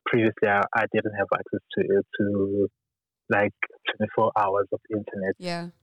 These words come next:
Speaker 1: I mean, it was, it was only when I went to tertiary that I got into, into, into discovering more about the computers and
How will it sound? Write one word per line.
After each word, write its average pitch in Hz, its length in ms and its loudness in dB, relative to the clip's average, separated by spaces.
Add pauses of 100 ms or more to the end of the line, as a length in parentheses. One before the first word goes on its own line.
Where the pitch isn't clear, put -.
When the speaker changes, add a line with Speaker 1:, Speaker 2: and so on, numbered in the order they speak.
(760)
Speaker 1:
I 110 100 2
mean, 104 200 2
it 117 120 0
was, 113 180 2
it 110 220 0
was 107 160 2
only 113 380 4
when 107 240 4
I 101 100 2
went 101 200 2 (280)
to 98 540 -2 (600)
tertiary 101 480 2
that 101 140 2
I 98 80 4 (100)
got 95 180 2
into, 98 140 -4 (380)
into, 104 460 -4 (1400)
into 110 600 4
discovering 104 680 0
more 107 300 4
about 101 260 0
the - 80 0
computers 95 760 0
and 101 120 2